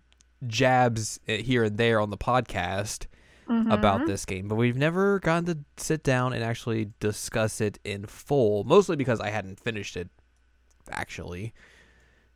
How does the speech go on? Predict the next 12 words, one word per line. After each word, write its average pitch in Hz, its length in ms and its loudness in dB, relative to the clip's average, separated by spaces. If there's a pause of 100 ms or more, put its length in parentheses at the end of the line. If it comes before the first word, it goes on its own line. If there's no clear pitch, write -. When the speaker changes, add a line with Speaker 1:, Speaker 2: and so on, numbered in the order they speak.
(100)
Speaker 1:
Um, 92 220 -6
and 95 80 -6
I 101 40 -6
think 107 140 -6
that 104 120 -4
kind 101 180 -4
of 98 100 -10
held 98 200 -4
it 98 100 -10
back. 92 520 -8 (1600)
But, 98 260 0
uh, 101 520 0